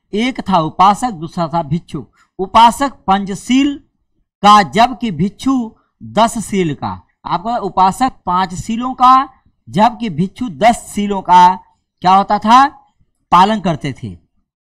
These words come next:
साधारण मनुष्य के लिए उपासक धर्म का उपदेश दिया जाता था, जिसका विवरण दीर्घ निकाय में सिंगालोवाद सूत्र में दिया गया है। बुद्ध घोष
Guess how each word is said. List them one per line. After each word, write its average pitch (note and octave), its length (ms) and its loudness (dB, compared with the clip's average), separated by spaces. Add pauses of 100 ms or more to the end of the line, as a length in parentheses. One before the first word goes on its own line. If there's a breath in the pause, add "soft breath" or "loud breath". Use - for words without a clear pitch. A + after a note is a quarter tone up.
(400)
साधारण A3+ 680 2
मनुष्य A#3+ 360 -6
के G3+ 220 -2
लिए G3+ 260 -4
उपासक G#3 580 0
धर्म F#3+ 300 -2
का F#3+ 140 0
उपदेश F3 360 -2
दिया F#3+ 400 0 (320)
जाता D3 320 0
था, A#2 280 -10 (280)
जिसका G#3+ 400 2
विवरण G3+ 400 -2
दीर्घ G3 280 -4
निकाय F#3+ 440 2
में F3 340 -6 (260)
सिंगालोवाद A#3 2500 0
सूत्र C4 360 -10
में F#3+ 360 -4 (320)
दिया F#3+ 360 0
गया E3 200 0
है। A2 320 -8 (560)
बुद्ध B3 300 -6
घोष A3 400 -2